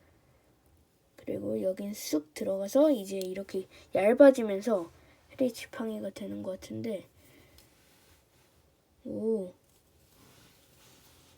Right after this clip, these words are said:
해리 지팡이 괜찮네요. 한번 보시죠. 이렇게 이렇게, 이렇게, 이렇게, 이렇게, 이렇게 휘두르는 것도 딱 괜찮아요. 적당해요.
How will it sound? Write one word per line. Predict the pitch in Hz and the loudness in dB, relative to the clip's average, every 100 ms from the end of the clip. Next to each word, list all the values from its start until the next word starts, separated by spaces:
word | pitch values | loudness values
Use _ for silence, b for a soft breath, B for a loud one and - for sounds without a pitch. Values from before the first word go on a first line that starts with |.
| - - _ _ - _ _ _ | -20 -20 _ _ -20 _ _ _
해리 | 240 226 | -8 -8
지팡이 | - - - 208 190 185 - - | -10 -16 -14 -12 -10 -14 -20 -12
괜찮네요. | 202 220 185 180 190 - - - - - - - - | -10 -8 -8 -8 -12 -14 -14 -12 -12 -14 -20 -20 -12
한번 | 262 254 214 | -8 -6 -6
보시죠. | - 220 220 190 247 - _ _ _ | -8 -10 -8 -4 -6 -6 _ _ _
이렇게 | 240 220 - 180 - _ _ _ _ _ _ _ _ _ _ _ _ _ _ _ _ _ _ _ _ _ _ _ _ - | -10 -8 -8 -14 -14 _ _ _ _ _ _ _ _ _ _ _ _ _ _ _ _ _ _ _ _ _ _ _ _ -20
이렇게, | - 214 - 254 294 _ - | -12 -12 -6 -6 -6 _ -16
이렇게, | 233 208 - 247 294 - | -14 -14 -10 -10 -10 -16
이렇게, | - 214 208 240 254 _ | -12 -12 -8 -8 -8 _
이렇게, | - 208 - 175 - b b b - | -12 -12 -12 -16 -16 b b b -14
이렇게 | 247 208 | -10 -10
휘두르는 | - 294 302 330 320 285 254 | -4 -4 -4 -4 -2 -2 -2
것도 | 233 226 294 | -4 -4 -4
딱 | - 320 - _ | -4 -8 -8 _
괜찮아요. | - 214 208 220 190 | -10 -10 -6 -8 -8
적당해요. | - 226 220 - 233 185 | -10 -10 -6 -6 -4 -6